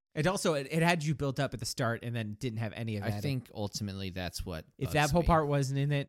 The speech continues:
Speaker 1: you'd be like, "Yeah, it's a cool fight."
Speaker 2: Yeah, even if it was, even if they had a longer stare down
Speaker 1: <laughs> Yeah.
Speaker 2: where Kugo's thinking about making a move on the guy and then he says, "Catch you later," and dip. But no, it's, it's literally, "I, I just showed up for the sake of a cliffhanger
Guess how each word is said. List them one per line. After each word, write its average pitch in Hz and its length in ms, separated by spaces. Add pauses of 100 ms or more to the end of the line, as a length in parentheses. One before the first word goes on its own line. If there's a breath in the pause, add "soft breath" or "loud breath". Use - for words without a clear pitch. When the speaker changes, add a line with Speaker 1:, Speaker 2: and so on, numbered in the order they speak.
(120)
Speaker 1:
you'd 131 140
be 165 80
like, 226 160
"Yeah, 381 140
it's 107 100
a - 40
cool 120 100
fight." 104 400
Speaker 2:
Yeah, 82 320
even 135 240
if 120 160
it 104 80
was, 101 280 (140)
even 127 240
if 131 80
they 120 80
had 104 240
a 95 40
longer 98 420
stare 98 420
down 82 400 (120)
Speaker 1:
<laughs> 135 120
Yeah. 135 200 (180)
Speaker 2:
where 95 320
Kugo's 101 520
thinking 113 320
about 98 220
making 101 240
a 95 60
move 104 200
on 98 140
the 98 80
guy 95 280 (100)
and 95 180
then 104 160
he 95 160
says, 85 240
"Catch - 260
you 90 60
later," 87 140
and 82 120
dip. 80 220
But 107 100
no, 92 260
it's, - 380
it's - 140
literally, 107 220
"I, 98 120 (140)
I 123 80
just 175 240
showed 147 240
up 143 160
for - 160
the 101 80
sake 127 300
of 107 80
a 101 80
cliffhanger 95 580